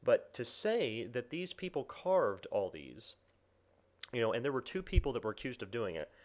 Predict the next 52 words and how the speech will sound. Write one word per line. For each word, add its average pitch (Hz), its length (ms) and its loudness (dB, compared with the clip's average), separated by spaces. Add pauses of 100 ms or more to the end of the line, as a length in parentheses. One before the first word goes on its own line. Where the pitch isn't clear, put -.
(300)
I 139 60 6
wrote 208 200 4
here, 143 200 -2
"If 220 140 0
it's - 160 -8
true 113 400 -2
that 107 100 -2
he's 120 180 -8
making 165 340 -4
some - 180 -10
stones 113 480 -2
and 101 120 -6
selling 120 380 -2
them, 71 240 -10 (140)
does 107 120 -4
that 185 140 6
account - 400 -2
for - 80 -8
the 110 100 -4
stones 147 540 -4
found 139 400 -4
five 131 260 0
hundred 117 220 -8
years 113 160 -4
ago?" 151 300 -6 (1000)
Was 110 120 -2
he 143 120 -2
making 135 360 -2
stones 135 440 -2
for - 120 -12
the 117 80 -8
past 131 260 0
five 131 220 0
hundred 120 240 -6
years? 120 400 -8 (580)
And 117 160 -2
does 165 260 4
his - 220 -4
fake 180 320 2
stones 135 560 2
account 139 320 0
for - 160 0
all 165 180 6
the 170 100 0
Ica 120 200 -4
stones 107 340 -4
discovered 127 420 -2
over 104 120 -2
the 104 60 -10
past - 320 6
few 120 100 -8
decades? - 560 -4